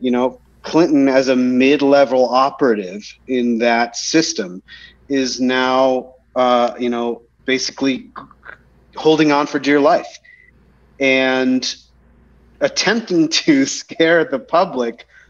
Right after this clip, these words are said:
with true statements about Bitcoin. And, you know, it's, it's really interesting to watch the, uh, legal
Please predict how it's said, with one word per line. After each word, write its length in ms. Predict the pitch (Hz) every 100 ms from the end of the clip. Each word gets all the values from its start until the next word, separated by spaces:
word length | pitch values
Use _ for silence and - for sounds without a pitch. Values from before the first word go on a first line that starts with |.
| _ _ -
with 220 | 131 131
true 260 | - - 165
statements 580 | 165 160 160 135 120 131
about 320 | 123 120 101
Bitcoin. 520 | 147 - 131 101 87 _ - -
And, 180 | 160 175
you 60 | 196
know, 260 | 202 180 - _
it's, 260 | 170 165 -
it's 260 | 349 - - 214
really 280 | 392 392
interesting 380 | 269 262 226 208
to 100 | 151
watch 720 | 131 131 151 160 165 160 -
the, 360 | - 143 139 135
uh, 80 | 127
legal 640 | 131 175 160 147 123 -